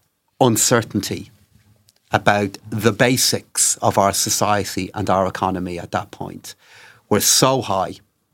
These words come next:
that framing a budget in that environment was by some measure the most difficult budgetary environment I've ever been involved in. But then to go on to this one, is it different?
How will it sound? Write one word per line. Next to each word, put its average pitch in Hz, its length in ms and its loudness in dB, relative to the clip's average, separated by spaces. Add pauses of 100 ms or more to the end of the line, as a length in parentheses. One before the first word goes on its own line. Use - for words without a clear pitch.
(100)
that 92 100 -2
framing 123 480 2
a 104 60 0
budget 101 420 0
in 95 100 0
that 95 220 2
environment 92 720 -2 (480)
was 104 180 2
by - 160 2
some 117 360 2
measure 101 420 0 (260)
the 101 60 2
most 104 440 2
difficult 110 500 -2
budgetary 101 460 -2
environment 92 500 -2
I've 95 160 -2
ever 95 180 -6
been 95 200 -4
involved 95 480 -6
in. 104 160 -10 (920)
But - 100 2
then 120 140 4
to - 60 -6
go 170 260 2
on 156 120 4
to - 100 -10
this 123 260 0
one, 98 120 -2
is 135 260 0
it - 220 -8
different? 104 580 -2